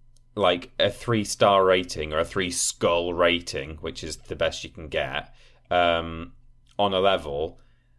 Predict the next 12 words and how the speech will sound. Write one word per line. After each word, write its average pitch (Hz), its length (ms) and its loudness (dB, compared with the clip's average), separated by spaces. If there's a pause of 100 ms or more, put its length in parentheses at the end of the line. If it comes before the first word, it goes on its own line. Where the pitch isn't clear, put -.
(200)
I 101 160 2
would 101 180 0
still 117 340 4
sometimes 107 680 -2
go 98 240 4
back 95 280 -2
and 87 140 -12
play 95 260 2
it 92 100 4
all 98 240 4
over 92 280 2
again 82 580 -2